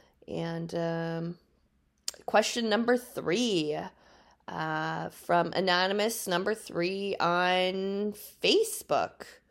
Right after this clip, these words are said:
Okay, the question is, "My partner and I want to get into the lifestyle. Where do we begin?" Woo, wow. Well, um, that's another great question. Um,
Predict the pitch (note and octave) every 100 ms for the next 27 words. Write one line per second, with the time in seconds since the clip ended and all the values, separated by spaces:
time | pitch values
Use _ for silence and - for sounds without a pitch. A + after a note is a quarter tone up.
0 | _ _ _ _ _ _ _ _ - C#4
1 | A#3 E3 - F3+ - G3+ G3+ A3+ F#3 -
2 | - E3+ G#3+ - A#3+ B3+ A#3+ A#3 G#3 G3
3 | G#3+ G3 F#3+ G3+ G3 G3 G3 - G#3 -
4 | G3+ G3+ G3 E3 A3 - - D#3 D3 C3+
5 | D#3 A3+ C#4 D4 A#3+ G#3 G3+ A3+ A3+ D#3
6 | - - - - - _ _ _ _ _
7 | _ _ _ _ - A4 C5+ D#4 - -
8 | - - B3+ G#3+ - - A#3 B3 B3 -
9 | G#3+ G#3+ G#3 G3+ G3+ - _ _ - -
10 | F#3+ G3+ G#3+ G3 G3 F#3+ G3 _ - F3+
11 | E3 - E3+ F#3+ - F#3 F3+ E3+ - E3+
12 | D#3 D#3+